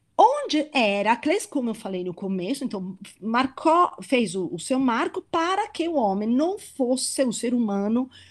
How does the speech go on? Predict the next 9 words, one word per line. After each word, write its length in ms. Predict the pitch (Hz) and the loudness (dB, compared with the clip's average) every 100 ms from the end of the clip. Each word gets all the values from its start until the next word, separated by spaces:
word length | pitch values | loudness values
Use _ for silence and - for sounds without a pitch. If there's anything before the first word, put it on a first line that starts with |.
| - _ _ | -20 _ _
não 320 | 277 302 302 320 | 2 4 4 2
superasse, 1080 | - 339 339 311 190 165 160 - - 160 - | -2 -2 2 4 4 2 -6 -10 -8 -8 -6
né? 280 | 190 233 302 _ | -2 -2 -4 _
Conforme, 880 | - 285 330 - 185 190 196 196 190 _ - | -4 -2 -2 -2 -2 0 -2 -4 -8 _ -4
eh, 320 | 165 160 156 175 202 202 202 - - - - - | -2 -2 -6 -10 -12 -12 -16 -20 -20 -20 -20 -4
o, 300 | 170 143 160 147 - | -2 -2 -4 -6 -6
assim, 280 | 165 190 - | -2 -2 2
ordens 540 | 214 190 180 180 170 | 6 8 6 2 0
divinas. 540 | 170 180 - - - | 0 -4 -4 -8 -10